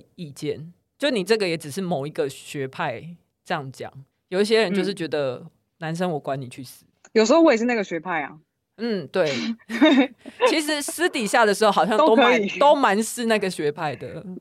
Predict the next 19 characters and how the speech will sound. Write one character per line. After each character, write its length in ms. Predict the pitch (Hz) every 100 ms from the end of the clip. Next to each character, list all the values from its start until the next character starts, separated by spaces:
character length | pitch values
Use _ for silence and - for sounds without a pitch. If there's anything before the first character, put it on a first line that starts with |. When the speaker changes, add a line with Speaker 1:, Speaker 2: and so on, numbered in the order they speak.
| _
Speaker 2:
<laughs> 1200 | 269 254 - - 320 339 302 302 277 - - _
Speaker 1:
在 160 | - 302
私 240 | - 269
底 160 | 226 170
下 160 | 208
的 100 | 185
时 200 | 160 147
候， 260 | 160 151 - _ _
我 80 | 208
们 120 | 233
台 160 | 220 214
面 160 | 262
上 160 | 254 233
就 120 | 226
不 100 | 220
好 180 | 180 135
说 260 | - 147 131
这 80 | 139
样。 180 | 139